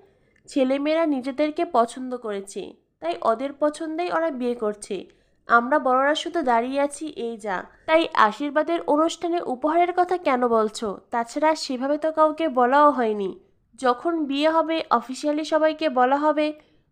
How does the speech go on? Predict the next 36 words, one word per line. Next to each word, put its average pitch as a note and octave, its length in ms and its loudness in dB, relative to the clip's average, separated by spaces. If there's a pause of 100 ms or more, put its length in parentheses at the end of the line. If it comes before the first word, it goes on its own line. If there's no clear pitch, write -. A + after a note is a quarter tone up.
(120)
তখন D4 300 2
না E4 120 0
হয় E4+ 200 4
অফিসিয়ালি D#4 560 0
উপহার D#4 380 4
নিয়ে D#4 200 2
আসবে, E4 340 2 (580)
এখন B3 300 4
এইসব F4+ 360 4
উপহারের C#4 480 4
কথা B3 260 2
বলো G#3+ 240 6
না।" F#3+ 180 6 (680)
তখনই F#4 380 4
মিঠি D#4 320 0
তার E4+ 220 4
মাকে C4 340 2
বলে, D4 220 4
"মা, A#3+ 280 2 (140)
আমার C#4 300 4
জরুরি C#4 360 -2
কিছু D#4 220 -6 (140)
কাজ A3+ 260 0
আছে, G#3 300 -6 (560)
আমি C4 220 0
একটু D#4 280 -4
বেরোবো।" B3 480 2 (340)
মৌ D4+ 260 8
তখন F#4+ 380 4
মিঠিকে D#4+ 460 0
বলে, D#4 260 4
"কেন C4+ 320 0
রে E4 120 2
মিঠি, E4 320 -2 (220)
আমার B3 300 2
আশীর্বাদ D4+ 480 2